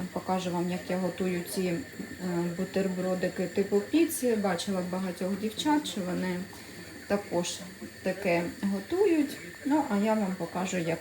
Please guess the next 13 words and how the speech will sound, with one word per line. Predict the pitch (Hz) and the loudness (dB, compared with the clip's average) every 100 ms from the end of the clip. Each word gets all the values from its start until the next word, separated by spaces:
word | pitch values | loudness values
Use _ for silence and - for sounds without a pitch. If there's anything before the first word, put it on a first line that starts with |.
| - | -4
я | - 151 151 170 151 | -4 -4 -6 -6 -4
роблю. | 156 170 151 160 - - - - - - - - - - - - - - - - 262 240 160 - 117 117 180 180 | -2 0 0 -2 -6 -12 -14 -14 -14 -14 -16 -18 -18 -18 -18 -16 -16 -16 -14 -14 -12 -12 -14 -14 -12 -10 -10 -4
Так, | 165 156 - | -2 -2 -2
що | - - 226 269 262 240 | -4 2 4 6 8 6
в | 202 | 4
мене | 185 190 220 214 202 202 202 | 2 2 2 2 4 2 2
піде | 196 185 185 | 0 0 2
на | 175 | 2
бутербродики? | 180 180 175 160 123 139 143 131 127 - | 0 2 2 2 -2 -2 -4 -4 -6 -2
Це | - 160 | 2 4
оці | 170 170 - 156 | 4 2 -2 0
міні-сосисочки, | 135 160 180 175 170 208 214 370 381 302 269 - - 247 | 0 0 0 0 -2 -2 0 4 4 2 -2 -4 -2 -2
сирочок, | - 208 240 330 311 262 | 0 2 4 4 2 0